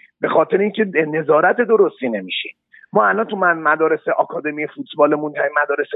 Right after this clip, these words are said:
فوتبالی که شما دارید می‌بینید، کدوم یکی از این مربیایی که به بازیکنان، اه، فوتبال یاد می‌دن خودشون فوتبالیست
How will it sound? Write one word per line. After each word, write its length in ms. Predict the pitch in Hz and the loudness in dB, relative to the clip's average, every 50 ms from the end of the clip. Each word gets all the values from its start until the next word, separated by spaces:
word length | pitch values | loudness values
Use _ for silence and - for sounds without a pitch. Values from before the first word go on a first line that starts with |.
| - - | -12 -12
فوتبالی 320 | - - _ 143 139 143 | -20 -2 _ 0 0 0
که 120 | 139 - 139 | -2 -8 -10
شما 220 | - - 143 143 | -10 -6 -6 -2
دارید 240 | 139 139 135 139 - _ | 0 0 0 0 -4 _
می‌بینید، 340 | 139 135 143 175 220 220 - - - - _ _ | -10 -10 -4 -2 -2 -2 -2 -4 -14 -20 _ _
کدوم 320 | - - 180 175 233 247 | -4 -2 2 4 4 4
یکی 200 | 262 277 262 - | 4 0 0 0
از 140 | 226 - 170 | -2 -2 -2
این 80 | 196 196 | -8 -6
مربیایی 440 | 190 175 165 156 151 147 147 143 143 | -2 0 0 0 0 -4 -8 -8 -8
که 120 | - 151 | -6 -8
به 80 | 139 135 | -4 0
بازیکنان، 520 | 139 139 131 131 - - 139 135 135 135 - _ _ _ _ _ _ | 0 0 0 -2 -6 -4 -2 -2 -2 -2 -4 _ _ _ _ _ _
اه، 300 | - 135 135 131 127 123 117 - _ - - - - - - - - | -2 2 2 4 4 2 0 -2 _ -18 -16 -16 -16 -16 -20 -18 -14
فوتبال 320 | 143 - 117 147 143 135 | -14 -6 0 0 0 2
یاد 240 | 135 139 139 135 - | 4 2 2 2 -2
می‌دن 160 | 143 135 139 | -2 -2 -2
خودشون 460 | 131 - 143 214 247 220 - - 214 185 | -2 0 0 2 2 2 0 -2 -4 -8
فوتبالیست 460 | - 156 - _ 160 151 156 151 | -8 -12 -4 _ -2 0 0 -4